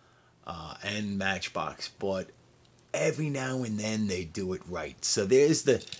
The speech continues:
twenty nineteen Matchbox. Um, and of course, I keep on, anytime I wanna say how well Mattel does, I keep on pulling out the Hot Wheels,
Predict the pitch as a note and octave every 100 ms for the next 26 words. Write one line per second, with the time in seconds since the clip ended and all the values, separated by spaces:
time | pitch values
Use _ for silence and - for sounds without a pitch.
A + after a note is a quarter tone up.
0 | - _ _ - D3 D3+ C#3+ C3 B2+ A#2
1 | - B2 A#2 A#2 G#2 - _ _ _ _
2 | - - - - - G#2 B2 C3+ - -
3 | A2+ G#2+ G2+ - - - - - - -
4 | - - - - B2+ F2+ F2 - - -
5 | - - - - - - - - - -
6 | - - - _ A#2 A2+ - C3+ B2 A#2+
7 | F2 - E3+ E3+ A#2 G#2+ - - A#2+ D3
8 | C3+ C3 B2+ A#2 A2+ A2 - A#2 G2+ G#2+
9 | G2 A2+ G#2 F#2+ - - - _ _ _
10 | _ _ F#2+ - A#2 G2 G#2+ G#2 - -
11 | - - - - G2 - - A2 F#2+ B2+
12 | A2 G#2+ G#2 G2+ - B2+ C3+ - A2 G2+
13 | G2+ G2 G2 -